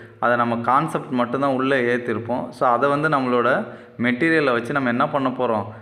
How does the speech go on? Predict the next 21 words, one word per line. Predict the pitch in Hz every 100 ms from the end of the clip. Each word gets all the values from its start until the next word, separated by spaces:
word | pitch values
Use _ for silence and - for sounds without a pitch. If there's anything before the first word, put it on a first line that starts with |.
| - 113
நல்ல | 117 147 160
ஒரு | 131
தடவை | 120 120 156 156
பார்த்துக்கிட்டே | 131 131 131 123 123 143
வரணும், | 120 101 95 - - -
அவ்வளோதாங்க. | 113 110 110 107 120 113 110 - - - -
அடுத்து | 117 120 143
நல்ல | 127 117 143 -
கீ | 165 175 175
பாயிண்ட் | 143 131 123
எடுத்ததை | 117 120 131 123 175 - 117
ரிவைஸ் | 120 127 151 147
பண்ணுங்க. | 123 117 113 139 165 - - - - _ 120
அடுத்தது | 123 160 160 143 147 185 - -
ஒரு | 131 143 135 127
நாளைக்கு | 139 175 165 180 175
ஒரு | 131 151 -
ப்ரீவியஸ் | 151 160 165 160
இயர் | 135 120
கொஸ்டின், | 120 110 127
இந்த | 123